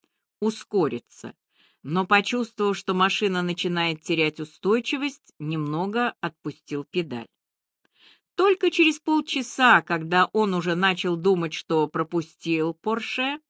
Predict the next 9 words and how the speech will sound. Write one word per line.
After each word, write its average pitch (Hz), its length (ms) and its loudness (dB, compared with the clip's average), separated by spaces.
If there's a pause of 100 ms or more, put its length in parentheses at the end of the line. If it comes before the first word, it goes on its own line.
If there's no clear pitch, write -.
(600)
где-нибудь 233 540 2
на 220 160 2
заправке 226 920 2
или 202 200 4
вовсе 262 500 -2
потерял, 220 720 4 (500)
впереди 214 640 2
возникли 269 720 0
знакомые 240 1040 0